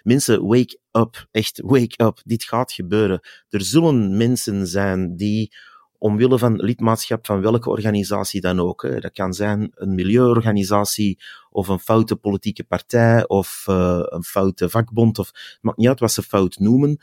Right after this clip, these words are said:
eh, tot een carnavalsvereniging toe waarschijnlijk, wanneer dat je tot een bepaalde club behoort, dat je, ja, wakker wordt en zegt van, "Oei, mijn, mijn geld is weg." <laughs>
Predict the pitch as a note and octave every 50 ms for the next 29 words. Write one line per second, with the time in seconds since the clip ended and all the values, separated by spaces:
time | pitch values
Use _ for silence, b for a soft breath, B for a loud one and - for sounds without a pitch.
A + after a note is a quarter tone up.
0 | B B B B B B B B - - G#2+ G#2 - A#2 A2 - A2 G2+ - A2
1 | G#2+ G#2+ G#2 F#2+ G2+ A#2 A2+ - - - A#2 A2+ A2+ G#2+ G#2+ G2 F#2+ F#2+ F2+ -
2 | A#2+ C3 D3 D3 C#3 - - - C#3 D3 D3 D3+ D3+ - - - _ - - -
3 | _ _ - G#2 G#2+ A2 A2+ A#2 A2+ G#2+ G#2+ G#2 G#2+ G#2+ - A2+ A2 - G#2+ F#2+
4 | G2 - - G#2 G2+ G2+ F2+ F2+ - - A2+ G#2+ - - - G2+ F#2+ F2 G2 A2
5 | A2+ - - - - G#2 F#2+ F#2 F2+ F2+ E2+ - - _ - A2+ - - - -
6 | G2+ G#2+ - B2+ A2+ A2 A2+ A2+ - G2 F#2 F2+ F#2 G#2 - - - G2+ F#2+ -
7 | - C#3 C3 - - _ _ _ _ _ A#2+ A#2 A#2 A#2 A#2 A#2+ - _ - B
8 | B B B B B B B B B B B B - B2+ C3+ B2+ - B2+ B2+ -
9 | - C3 - - F#2 - - - _ _ _ - F3 A2+ - - - - -